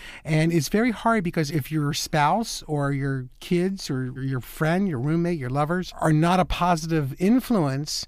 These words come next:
then it's even harder. So you gotta be positive for yourself and not be affected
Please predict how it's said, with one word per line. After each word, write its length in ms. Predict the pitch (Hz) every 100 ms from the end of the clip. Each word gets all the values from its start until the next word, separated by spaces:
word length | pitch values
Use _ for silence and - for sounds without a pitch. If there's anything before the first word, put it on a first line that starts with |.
| -
then 280 | 139 170 160
it's 180 | 139
even 220 | 185 160 147
harder. 580 | - 185 277 254 - 160
So 160 | - 147
you 160 | 156
gotta 160 | 196 175
be 100 | 175
positive 460 | 160 160 156 156
for 80 | 156
yourself 520 | 143 127 160 156 185 160
and 380 | 143 139 135
not 360 | 147 160 156 147
be 120 | 139
affected 680 | 143 - 214 240 - 160